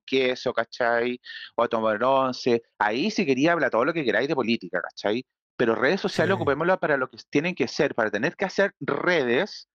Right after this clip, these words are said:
Speaker 1: que te impulsen a generar más negocios, ¿cachai? Tampoco se trata de que estés todo el día como viendo el negocio así como la oportunidad,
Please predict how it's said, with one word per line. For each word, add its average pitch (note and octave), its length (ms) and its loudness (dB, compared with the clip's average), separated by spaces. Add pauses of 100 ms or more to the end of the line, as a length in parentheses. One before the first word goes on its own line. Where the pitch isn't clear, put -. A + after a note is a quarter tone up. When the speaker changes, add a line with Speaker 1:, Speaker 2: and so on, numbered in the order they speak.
(120)
Speaker 1:
que C#3 140 2
te C3 80 0
impulsen E3+ 840 -2 (340)
a D3 80 -4
generar C3+ 540 -2
más C#3+ 260 -2
negocios, B2 560 -2
¿cachai? F#2+ 480 -8 (320)
Tampoco G#2+ 360 -2
se - 120 -2
trata A#2+ 240 0
de C3 60 -4
que B2+ 60 -2
estés B2 200 -6
todo A2 160 2
el A2+ 120 -2
día B2 260 0
como C3 180 -4
viendo B2 300 -4
el C3 100 -6
negocio C3 380 -2
así C3 180 -6
como C3 180 -2
la C3 80 0
oportunidad, D#3+ 520 -2